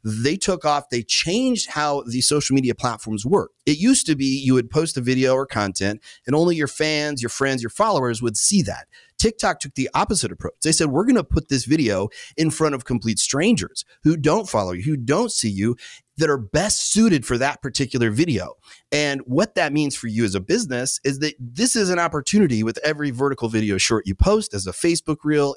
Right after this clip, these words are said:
Instagram reel, TikTok, and YouTube short to be placed in front of literally, not exaggerating, tens of thousands of new people every single week. And they are much more effective than widescreen because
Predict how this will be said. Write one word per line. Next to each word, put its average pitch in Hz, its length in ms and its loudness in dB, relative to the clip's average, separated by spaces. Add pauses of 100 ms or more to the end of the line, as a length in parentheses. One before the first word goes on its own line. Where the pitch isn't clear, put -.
Instagram 147 460 -2
reel, 135 200 0
TikTok, 139 520 -4 (400)
and 104 180 0
YouTube 127 420 2
short 113 360 2 (260)
to - 60 -10
be 175 100 -2
placed 180 400 -2
in 147 80 -6
front 143 220 -2
of 117 100 -2 (120)
literally, 120 580 2
not 135 180 0
exaggerating, 120 680 -2
tens 160 420 -2
of 120 100 -4
thousands 135 520 -2
of 101 140 -4
new 147 280 6
people 120 540 0 (100)
every 139 320 -2
single 110 420 -2
week. 135 380 -2 (320)
And 139 340 0
they 131 180 0
are 127 100 2
much - 320 0
more 165 180 0
effective 147 440 -2
than 104 200 0
widescreen 151 520 2
because 113 340 -2